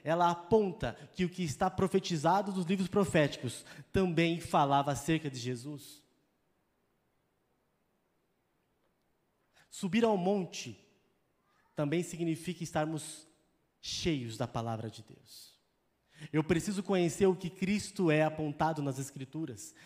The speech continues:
Eu preciso conhecer como ele foi profetizado nos livros, na lei, nos profetas. O encontro com Jesus demanda conhecer, estar perto.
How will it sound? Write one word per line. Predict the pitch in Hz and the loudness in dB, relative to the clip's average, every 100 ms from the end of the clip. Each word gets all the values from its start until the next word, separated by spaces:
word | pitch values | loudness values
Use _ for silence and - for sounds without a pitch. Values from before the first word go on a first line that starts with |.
| 170 156 | -8 -2
Eu | 160 | 0
preciso | 170 170 202 | 0 -2 0
conhecer | 202 185 165 - 196 196 - 202 - | 2 4 4 0 0 0 0 -10 2
como | 220 247 220 | 4 6 2
ele | 196 | 0
foi | - 196 | 0 -2
profetizado | 202 190 190 180 147 175 190 165 127 107 _ _ _ _ _ - | 0 -2 -2 -4 -2 0 0 -2 -6 -10 _ _ _ _ _ -8
nos | 156 | -6
livros, | 147 196 185 135 - - - - | 0 0 0 -4 -10 -16 -12 -2
na | 170 | 0
lei, | 160 175 208 160 - - - | 2 2 0 -2 -10 -16 -12
nos | 160 | -8
profetas. | 185 170 - 175 190 - 113 - - _ _ _ _ _ _ _ _ _ _ _ _ _ _ _ _ _ _ _ _ _ _ _ _ _ _ _ _ _ _ _ _ _ _ _ _ _ _ - | -4 -4 -2 -4 -4 -8 -12 -14 -18 _ _ _ _ _ _ _ _ _ _ _ _ _ _ _ _ _ _ _ _ _ _ _ _ _ _ _ _ _ _ _ _ _ _ _ _ _ _ -4
O | 151 | -2
encontro | 175 202 240 220 | 2 4 2 0
com | 214 | -4
Jesus | 170 160 131 185 165 | -2 -2 -2 -4 -2
demanda | 160 156 160 156 | -2 -2 -4 -4
conhecer, | 165 156 - 165 | -6 -6 -4 -4
estar | 147 165 160 | -4 -4 -4
perto. | 160 143 160 - | -4 -4 -6 -12